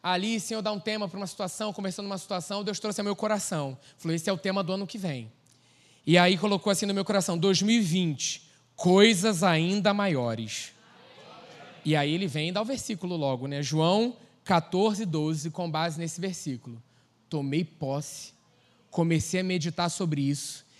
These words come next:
Então, no dia vinte e oito aí que a gente vai começar a falar sobre isso.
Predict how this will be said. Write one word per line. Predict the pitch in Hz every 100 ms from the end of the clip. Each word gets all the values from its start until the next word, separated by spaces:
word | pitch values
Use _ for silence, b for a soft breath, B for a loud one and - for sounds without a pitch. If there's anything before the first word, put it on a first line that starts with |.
| b -
Então, | 151 175
no | 175
dia | 165
vinte | 160 165
e | 175
oito | 180 180
aí | 165
que | 160
a | 156
gente | 160
vai | 160 160
começar | 160 147 156
a |
falar | - 156 147
sobre | - 165 202
isso. | 131 -